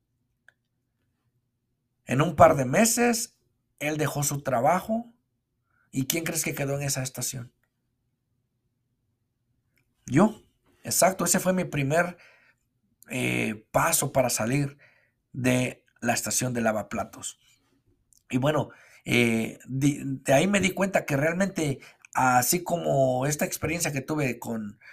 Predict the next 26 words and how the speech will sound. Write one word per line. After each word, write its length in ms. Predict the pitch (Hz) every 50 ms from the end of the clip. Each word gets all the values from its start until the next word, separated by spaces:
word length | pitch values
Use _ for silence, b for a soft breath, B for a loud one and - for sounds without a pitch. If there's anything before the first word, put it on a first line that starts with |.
| B B B B -
eh, 440 | 110 113 113 110 110 107 104 104 98 98 95 _ _ _ _ _ _ _ _ _ _ _ _ _ _ _ _ _ _ _ _ _ _ _ _ _ _ - _ _ -
gente 800 | - - 151 156 180 175 151 - - 131 123 120 110 - _ -
que 520 | - - 127 117 113 110 107 104 101 98 98 113
no 180 | 120 123 143
estaban 280 | 151 147 - 156 156 151
dispuestos 480 | 139 - - - 147 143 - 131 -
a 40 | 120
enseñar, 360 | 113 - 117 131 170 185 -
también 280 | - 147 139 151 156 147
tuve 240 | - 156 151 156 147
una 160 | 156 156 147
buena 240 | 139 135 143 143 139
experiencia 960 | 135 - - - 123 120 123 143 180 262 359 - - - - - - - - _ _ _ _ _ _ _ _ _ _ _ _ _ _ _ _ _ _ _ _ _ _ _ _ _ _ _ _ _ _ _ _ -
en 120 | 123 131
la 100 | 139 131
cual 240 | 123 - 156 165 180
esta 200 | 175 - 156 143
persona 340 | - 131 131 160 170 156 143
que 100 | - 139
me 180 | 135 131 127
ayudó 300 | 123 123 120 123 143 170
no 80 | 180 180
solamente 420 | - 180 160 156 156 160 151 151
a 60 | 135 120
aprender, 640 | - - 120 117 117 131 180 202 180 170 - - b b b b b b b b b b b b _ _ _
sino 720 | - - - 151 156 151 147 143 135 123 113 - - _